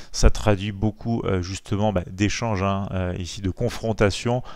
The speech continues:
un marché en range, tout simplement. Et du coup, pour l'instant, je préfère, euh, bah, voilà, échanger avec vous, parler de tout ça. On a cassure de l'oblique dont on parlait tout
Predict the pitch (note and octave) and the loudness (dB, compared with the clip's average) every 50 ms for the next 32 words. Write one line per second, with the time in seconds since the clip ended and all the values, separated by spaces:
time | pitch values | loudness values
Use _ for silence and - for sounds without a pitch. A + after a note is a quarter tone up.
0 | - - - G2 G2 F#2+ F#2+ F2+ - - G#2+ G#2 F#2+ F#2+ F#2+ F2+ E2 - - - | -10 -4 -4 -2 0 0 0 0 0 0 0 0 0 0 -2 -2 -4 -10 -16 -16
1 | - - - - G2+ F#2+ - G2+ F#2+ F#2 G2 G2+ A2 A2+ A2+ F#2+ G2 - F#2+ F#2+ | -16 -14 -8 -6 -6 -4 -2 -4 -4 -2 0 0 0 0 0 -4 -6 -6 -4 -4
2 | F#2 F2 F#2 F2+ - A2 G2+ - - F#2+ F#2 F2+ - - A2 G#2 - - - F#2 | -4 -6 -10 -10 -8 -10 -6 -4 -4 -2 -2 -2 -4 -4 -6 -8 -6 -6 -6 -6
3 | - - G#2 G2 F#2+ - - - - - - - - G2 F#2 F#2 F2+ F2+ F#2+ F#2 | -2 0 0 0 0 -2 -10 -16 -16 -16 -10 -6 -4 -2 -2 -2 -2 -4 -6 -2
4 | F#2 G2 - - F#2+ F#2 F2+ - - - - - - A2+ G#2 F#2+ G#2 G#2 G2+ G2 | -2 -2 0 0 0 0 -2 -2 -2 -2 -2 0 2 2 4 6 6 8 8 6
5 | G2 F2+ G2+ A2+ - G#2+ G2 G2 F#2+ - - - - C#3+ C3+ - - - - - | 4 4 0 0 2 4 4 4 2 -2 -6 2 4 4 4 4 -2 -10 -12 -4
6 | - A2+ A2+ B2+ B2+ B2+ A#2 - A2 - - A2+ G2+ - - A#2 G#2+ G2+ G#2+ G#2 | -2 2 6 8 10 10 8 6 0 2 4 4 4 4 2 0 4 4 4 4
7 | G#2 G#2 A2 G#2+ G#2 G2+ G2+ G2 - F#2+ F#2 - G2+ F#2+ F#2+ G2 - - | 4 2 2 -2 -2 0 -2 -2 -2 -2 2 4 4 4 4 2 0 0